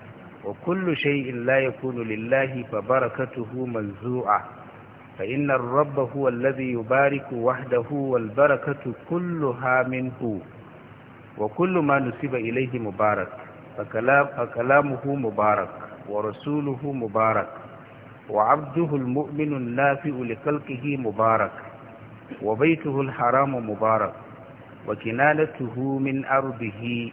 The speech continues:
وهي الشام أرض البركة. وصفها بالبركة في ست آيات من كتابه، فلا مبارك إلا هو وحده، ولا مبارك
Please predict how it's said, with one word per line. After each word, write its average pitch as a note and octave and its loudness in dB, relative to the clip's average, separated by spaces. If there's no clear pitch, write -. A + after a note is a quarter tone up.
وهي C3 -2
الشام C#3 2
أرض C3 -2
البركة. G#2 -2
وصفها D3+ 2
بالبركة C#3 2
في A#2+ -4
ست - -8
آيات C3 4
من B2+ -6
كتابه، G2+ -4
فلا C3 4
مبارك C#3 2
إلا B2 0
هو B2 0
وحده، G#2 -4
ولا B2 2
مبارك B2 2